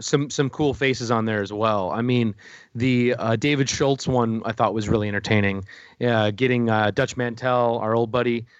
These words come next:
uh, on there, Ricky Morton, and, uh, having them talk about, um, the business back in those days was really cool. Um, I also, uh, have seen the Owen one that's gonna be next week.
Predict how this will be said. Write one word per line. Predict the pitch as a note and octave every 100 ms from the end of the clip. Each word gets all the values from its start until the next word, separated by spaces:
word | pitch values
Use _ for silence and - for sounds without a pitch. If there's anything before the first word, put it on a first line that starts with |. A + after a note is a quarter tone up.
| _ _
uh, | B2+ A#2+ A#2 A#2+
on | B2+ B2+
there, | B2+ B2
Ricky | A#2+ B2+ B2
Morton, | A#2+ B2 B2 B2+ B2 B2 B2
and, | A#2 A#2 A2+
uh, | A2+ A2
having | B2+ A#2+ A#2
them | A#2+
talk | A2+ B2 A#2+
about, | A#2+ A#2 A#2 - _ _ _ _ C3+
um, | B2 A#2 A2+ A2+ A2 A2 -
the | C3
business | C#3+ B2+ C3
back | C#3+ B2 C3
in |
those | B2+ A#2+
days | G#2+ B2 B2 A#2
was | A2+
really | A2+ B2
cool. | A#2+ C3 B2 A#2+ A#2+ A#2 - - _ -
Um, | A#2+ A#2+ A2+ A#2 A2+ - -
I | B2+
also, | C3 C#3 D3 C3+ C3 C3+
uh, | C#3+ B2+ A#2
have | A2 C#3
seen | B2 E3 D#3
the | D3
Owen | D3+ D3+ D3 D3+
one | D3 D3+
that's | C#3+ -
gonna | D#3
be | C#3+
next | C#3+ D3 -
week. | C#3+ D3+